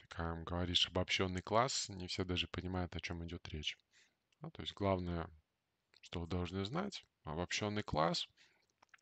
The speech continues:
такой класс, который содержит какие-, может содержать переменные какие-то, а, методы, в которых вместо указания какого-то конкретного типа используется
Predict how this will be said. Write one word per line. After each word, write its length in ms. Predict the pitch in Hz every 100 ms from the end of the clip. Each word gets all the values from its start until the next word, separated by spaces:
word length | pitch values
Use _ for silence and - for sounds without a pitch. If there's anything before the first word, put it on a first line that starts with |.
| - -
такой 280 | 95 - 92
класс, 300 | 135 143 -
который 360 | - - 82
содержит 580 | - 85 85 85 82 - -
какие-, 680 | - - 87 85 85 85
может 320 | 92 95 78 -
содержать 580 | 76 85 78 78 78
переменные 640 | - 90 104 170 165 156 139
какие-то, 580 | 123 - 117 - 101 - - - - -
а, 340 | - 90 90 87
методы, 440 | 104 160 - 123
в 80 | 107
которых 600 | - - 117 110 - - _
вместо 760 | - - 98 98 - - 78 - _ _ - -
указания 680 | 98 95 90 92 85 80 82
какого-то 460 | - - 90 82 87
конкретного 680 | 98 98 175 170 139 131 123
типа 360 | 107 - 85
используется 840 | 80 - 131 107 98 85 - 80